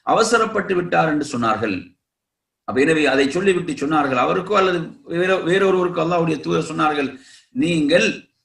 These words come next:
அதாவது தொழுகையில் நீங்கள் தொழுகிறீர்களா? அல்லாஹ்வை நீங்கள் போற்றி துதித்து, அதே போன்று நபியின் மீது ஸலவாத்து சொல்லி, அதன் பிறகு நீங்கள், நீங்கள் விரும்பியதை பிரார்த்தியுங்கள்,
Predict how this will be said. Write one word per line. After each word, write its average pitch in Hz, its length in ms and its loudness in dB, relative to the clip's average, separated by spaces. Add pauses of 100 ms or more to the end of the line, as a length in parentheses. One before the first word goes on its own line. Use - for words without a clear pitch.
(260)
அதாவது 143 720 2 (260)
தொழுகையில் 170 720 0 (260)
நீங்கள் 139 300 0
தொழுகிறீர்களா? 143 720 2 (440)
அல்லாஹ்வை 139 420 2
நீங்கள் 123 340 -2
போற்றி 135 580 -6 (180)
துதித்து, 135 560 -2 (200)
அதே 143 260 2
போன்று 135 320 2
நபியின் 151 240 0
மீது 139 280 0
ஸலவாத்து 135 480 2
சொல்லி, 151 640 -4 (200)
அதன் 131 340 2
பிறகு 156 280 2
நீங்கள், 143 480 -2
நீங்கள் 127 260 -2
விரும்பியதை 151 540 0
பிரார்த்தியுங்கள், 139 1120 0